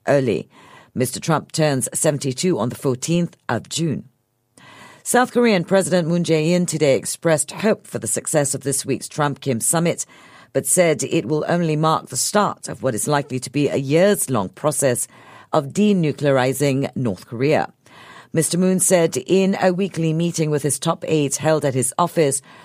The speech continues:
Cheonghwa Dae, that the deep-rooted hostile relationship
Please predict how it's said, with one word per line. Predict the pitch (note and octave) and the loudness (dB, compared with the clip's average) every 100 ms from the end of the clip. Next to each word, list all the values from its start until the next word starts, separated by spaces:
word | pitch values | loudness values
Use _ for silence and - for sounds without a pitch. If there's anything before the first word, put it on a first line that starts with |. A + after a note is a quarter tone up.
| - - | -18 -2
Cheonghwa | F#3+ F3+ D3+ B2+ | 0 2 2 2
Dae, | F3 F#3 C3+ A#2+ - - - - | 4 6 4 0 -6 -20 -6 -2
that | A2+ | -2
the | C3 | 0
deep-rooted | D3+ D3+ D#3+ F3 E3+ C3+ - | -4 -2 -2 -2 0 0 -2
hostile | - - E3+ - C3+ A2+ | -10 -4 -4 0 0 0
relationship | B2 C#3 C#3 C#3 - B2+ - | 0 0 -2 -4 0 0 0